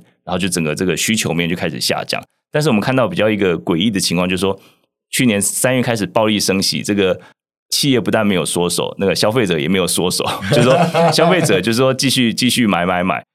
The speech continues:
那企业就是说在这个疫情中间，因为他们经历了太多的缺工的情况，所以他们不愿意这个轻易的把这个员工这解雇。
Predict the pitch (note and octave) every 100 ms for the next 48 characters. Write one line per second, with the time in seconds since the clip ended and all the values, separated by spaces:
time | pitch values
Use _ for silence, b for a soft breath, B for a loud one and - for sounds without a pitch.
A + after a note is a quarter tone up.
0 | _ - B2+ G#2+ G2 - - - D#3+ B2+
1 | A#2 B2 B2 B2 C3 A2+ A2+ G#2+ C#3 A#2
2 | G2 G2 G2+ G2+ C3+ C3 C3 G2+ F#2 -
3 | - B2+ C#3 G#2+ - A#2 G2+ F2+ - G#2+
4 | G#2+ F2 - C#2+ E2 D#2+ G#2+ C3+ B2+ E2+
5 | A2 C#3 B2 A2 G#2 F#2 - B2+ B2+ F2+
6 | - C2+ - _ _ - G2 F2 E2 F2
7 | F#2+ F#2 F2 F#2 F2 C2 -